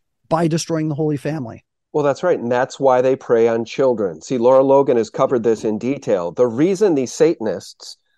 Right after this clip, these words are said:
Speaker 2: prey on children is because they can't hurt God directly, but they can hurt God through hurting his children. They can affect
Speaker 1: Yep.
Speaker 2: God. They believe they can hurt God. They can kill God is what they're trying to do, believe it or not. So let's talk about this. So,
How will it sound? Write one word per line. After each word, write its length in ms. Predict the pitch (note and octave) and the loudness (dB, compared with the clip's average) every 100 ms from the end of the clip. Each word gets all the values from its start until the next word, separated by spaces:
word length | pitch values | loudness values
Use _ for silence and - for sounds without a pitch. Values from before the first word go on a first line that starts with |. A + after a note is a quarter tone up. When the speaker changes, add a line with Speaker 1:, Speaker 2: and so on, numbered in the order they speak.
| _ _ _ | _ _ _
Speaker 2:
prey 240 | D#3 E3 | 6 8
on 180 | E3 D3+ | 8 4
children 580 | - G#3 G3+ C3 G2 G2 _ _ - | 2 2 4 2 0 -2 _ _ -4
is 180 | C#3+ - | -4 0
because 340 | C#3 - C#3+ | 0 2 4
they 120 | D3 | 4
can't 260 | D#3 A#3+ - | 6 4 6
hurt 260 | A3+ A3+ | 4 4
God 260 | - G3 F#3+ | 8 8 8
directly, 520 | D3 F3 F#3+ B2+ G2 - _ | 6 4 4 2 0 -4 _
but 140 | - C3 | 2 6
they 120 | D3 | 4
can 160 | D#3 C3 | 4 2
hurt 300 | D#3 E3 - | 4 4 4
God 340 | D3+ C#3+ B2+ | 6 6 4
through 160 | - B2+ | 2 0
hurting 300 | C3+ B2+ A#2+ | 2 0 0
his 200 | A#2 - | -4 -6
children. 460 | - B2+ A2 F2 | -4 -2 0 -2
They 100 | E2+ | -6
can 140 | A2 B2+ | -4 -4
affect 380 | A#2+ D#3+ C3 - | -2 -2 -2 -6
Speaker 1:
Yep. 60 | _ | _
Speaker 2:
God. 360 | D3 C#3 A#2+ G#2 | 2 4 2 2
They 160 | E3+ | 2
believe 320 | C3+ A#2 G#2+ | 2 0 0
they 100 | G2+ | -2
can 140 | A2 A2+ | -4 -4
hurt 300 | E3+ G3 - | 0 -2 0
God. 360 | A#2+ F#2 E2 - _ | -2 0 -4 -10 _
They 100 | C#3+ | -2
can 120 | D3+ | -2
kill 300 | - C4+ D#4+ | -2 2 2
God 260 | G3 D#3 C3 | 4 4 4
is 100 | B2 | 2
what 140 | E3 | 2
they're 100 | D#3 | 2
trying 300 | C3 D#3 C#3+ | 2 0 0
to 80 | A#2+ | -2
do, 180 | C3 D#3 | -2 -2
believe 280 | B2 B2+ B2+ | 0 -2 -2
it 80 | A#2+ | -2
or 60 | |
not. 280 | B2 B2 A2+ _ _ _ | -2 -2 -6 _ _ _
So 380 | - F#3 E3 D#3+ E3 | 0 6 8 8 6
let's 240 | G#3+ - | 0 0
talk 240 | G3+ F#3 | 0 0
about 280 | E3 D3 C#3 | 0 -2 0
this. 260 | C#3+ A#2 - | 0 0 0
So, 220 | C#3 B2 | -2 -2